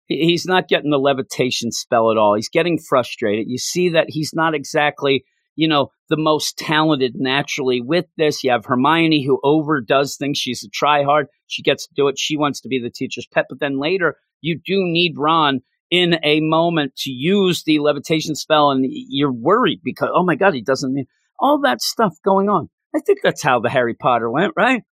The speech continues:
It's been a while, but that's what I, I like, and that's what I need, and that would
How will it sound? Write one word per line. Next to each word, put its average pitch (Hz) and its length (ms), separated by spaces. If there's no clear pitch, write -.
It's - 140
been 143 140
a 143 100
while, 95 420
but 151 200
that's 214 280
what 160 140
I, 143 320
I 120 140
like, 117 400
and 123 120
that's 143 240
what 131 120
I 120 80
need, 113 320
and 107 180
that 107 260
would 104 160